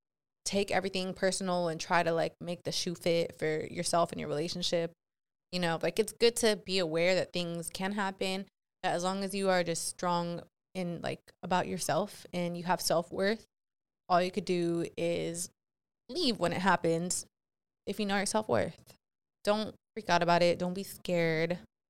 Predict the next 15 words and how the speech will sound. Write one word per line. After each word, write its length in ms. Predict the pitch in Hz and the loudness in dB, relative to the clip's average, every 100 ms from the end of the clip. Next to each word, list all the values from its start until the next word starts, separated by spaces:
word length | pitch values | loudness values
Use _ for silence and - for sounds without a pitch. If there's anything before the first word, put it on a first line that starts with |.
| _ _ _ _ _ _ | _ _ _ _ _ _
Not 280 | 180 190 196 - | 0 2 2 2
all 160 | 190 | 2
men 240 | 190 180 180 | 4 2 2
cheat, 500 | - 175 160 160 - | 0 0 -2 -4 -6
so. 460 | - - - - - - _ _ _ _ _ | -6 -4 -4 -6 -12 -18 _ _ _ _ _
Oh, 140 | 185 180 | 0 0
and 140 | 180 | 0
I 80 | 185 | -2
saw 320 | - 185 190 | 0 4 4
a 380 | - 175 170 165 - | 6 6 4 2 -4
tweet 280 | - 220 233 | -4 0 2
about 340 | 208 208 - | 4 4 2
Pete 320 | - - 208 | -8 -12 -6
<laughs> 180 | - 185 | -6 -2
Davidson 800 | 202 208 247 - 269 262 269 285 | -2 -2 -4 -2 2 2 2 0